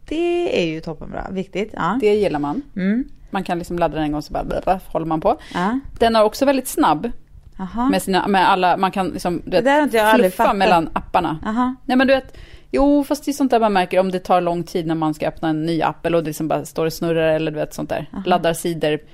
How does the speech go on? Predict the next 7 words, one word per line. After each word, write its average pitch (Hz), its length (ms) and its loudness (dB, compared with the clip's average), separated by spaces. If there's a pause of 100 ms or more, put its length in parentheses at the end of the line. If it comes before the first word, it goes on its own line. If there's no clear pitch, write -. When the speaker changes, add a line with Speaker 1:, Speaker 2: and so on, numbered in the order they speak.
(360)
Speaker 2:
snabbare. 160 560 0 (440)
Speaker 1:
Aha. 190 280 -6 (200)
Speaker 2:
Om 185 100 -4
man 165 100 2
är 156 40 0
på - 80 -6
internet. 160 1080 -2